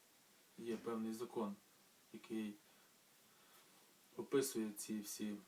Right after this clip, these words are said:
взаємодії. Ми зараз говоримо про те, що кожен з нас,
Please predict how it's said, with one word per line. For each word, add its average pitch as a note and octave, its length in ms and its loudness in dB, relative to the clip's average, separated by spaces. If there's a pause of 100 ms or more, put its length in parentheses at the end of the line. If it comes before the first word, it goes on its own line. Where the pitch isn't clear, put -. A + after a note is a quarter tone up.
взаємодії. G#2+ 680 -2 (3000)
Ми - 80 -8
зараз C#3 260 4
говоримо B2 480 4
про A#2+ 180 -2
те, C3+ 240 0
що G#2 420 -2 (2250)
кожен B2 320 -2
з A#2 100 -6
нас, C3+ 360 -6